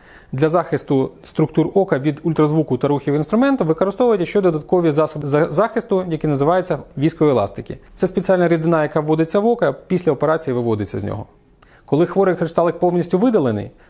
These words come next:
в око через цей малий розтин вводиться штучний кришталик ока. Вводиться він у згорнутому вигляді, тому що всі сучасні кришталики, вони є гнучкими. І вводиться в око кришталик через спеціальну пластикову голку, яка називається інжектор.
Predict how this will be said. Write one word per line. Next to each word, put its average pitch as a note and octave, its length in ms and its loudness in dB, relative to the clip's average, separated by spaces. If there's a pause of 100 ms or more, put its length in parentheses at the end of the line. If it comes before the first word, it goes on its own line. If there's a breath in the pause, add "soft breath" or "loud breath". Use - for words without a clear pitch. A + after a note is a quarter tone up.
(120)
в C3+ 160 -2
око A3+ 180 0
через D3+ 340 0
цей E3+ 160 2
малий D3+ 240 2
розтин G#3 380 0 (320 soft breath)
вводиться F3 520 0
штучний D#3+ 360 -2
кришталик A#2 460 -2
ока. - 240 -6 (560 loud breath)
Вводиться F#3+ 540 2
він E3+ 160 2
у D#3 80 -2
згорнутому E3 480 2
вигляді, F#3+ 360 2
тому D3+ 220 0
що - 120 -2
всі - 160 -2
сучасні D#3+ 400 -2
кришталики, G#3 520 0
вони D#3+ 180 0
є D#3+ 80 2
гнучкими. C3+ 520 -2 (720 loud breath)
І C#3+ 80 -2
вводиться F#3 480 2
в F3+ 60 2
око F3+ 180 0
кришталик E3 440 -2
через D3 200 -4
спеціальну D3+ 440 -2
пластикову C#3+ 520 0
голку, G#3+ 340 2
яка C3+ 200 -2
називається D3 420 0
інжектор. A#2 460 -2